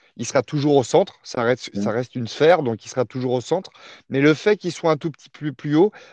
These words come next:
Speaker 1: va permettre aux gens qui ont un petit peu moins de vitesse, euh, justement de passer plus facilement sous la balle. Et donc, naturellement, on va frapper plus facilement le centre de la face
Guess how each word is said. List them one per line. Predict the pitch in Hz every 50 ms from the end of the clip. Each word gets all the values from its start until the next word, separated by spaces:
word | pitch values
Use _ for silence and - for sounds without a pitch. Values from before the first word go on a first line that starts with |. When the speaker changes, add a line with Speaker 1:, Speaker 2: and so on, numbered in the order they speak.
| _ -
Speaker 1:
va | 131 143
permettre | - - 151 151 165 170 170 - - 143
aux |
gens | 131 131 160 151
qui | - -
ont | 127 127
un | 131
petit | 120 _ _ - -
peu | - 180 170
moins | 165 160 160
de | 156 151
vitesse, | 135 143 135 - 156 147 139 131 - - - - - - - _ -
euh, | 113 110
justement | 113 123 165 160 - - 156 147 160 170 170
de |
passer | 139 - 139 123 - 139
plus | 120 - - 208
facilement | 175 - 190 165 - - 160 151 151 151 143
sous | - - 147
la | 139 139
balle. | 127 143 151 190 208 196 - - - - - - -
Et | 127 131
donc, | 123 156 165 -
naturellement, | 151 147 131 - - 143 139 139 147 165
on | 160
va | 135 131
frapper | 120 - - 139 120 - 143 127
plus | - - 120
facilement | - 131 - - 123 123 139 139
le | 127 113
centre | - - - 156 160 151
de | 139 139
la | 127 123 110
face | - 135 151 185 - -